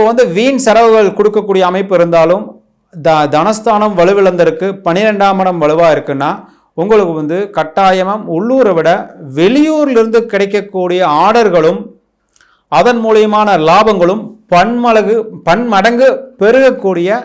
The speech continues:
நல்ல சூழ்நிலை தாங்க இந்த சூழ்நிலை அமைஞ்சிருக்கு. அப்போ கட்டாயமா உள்ளூர் ஆர்டர் எடுக்காதீங்க இந்த மாசம். வெளியூர், வெளிமாநிலம், வெளிநாட்டு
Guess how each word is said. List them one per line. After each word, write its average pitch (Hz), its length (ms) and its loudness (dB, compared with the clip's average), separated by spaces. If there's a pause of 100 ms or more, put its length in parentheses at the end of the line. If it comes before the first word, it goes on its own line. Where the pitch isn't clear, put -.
(540)
நல்ல 208 520 2
சூழ்நிலை 190 460 2
தாங்க 175 200 -2
இந்த 147 160 -4
சூழ்நிலை 147 320 -2
அமைஞ்சிருக்கு. 127 400 -6 (640)
அப்போ 175 140 -2 (120)
கட்டாயமா 196 540 -2
உள்ளூர் 196 400 2
ஆர்டர் 165 200 2
எடுக்காதீங்க 143 440 -2
இந்த 131 160 -4
மாசம். 127 260 -10 (880)
வெளியூர், 202 400 2 (100)
வெளிமாநிலம், 165 680 -2
வெளிநாட்டு 190 440 -2